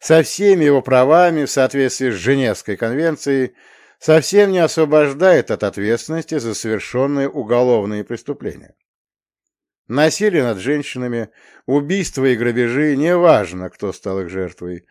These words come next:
должны караться в соответствии с вашим местным законодательством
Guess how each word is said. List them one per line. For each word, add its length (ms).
должны 420
караться 560
в 60
соответствии 720
с 140
вашим 480
местным 580
законодательством 1120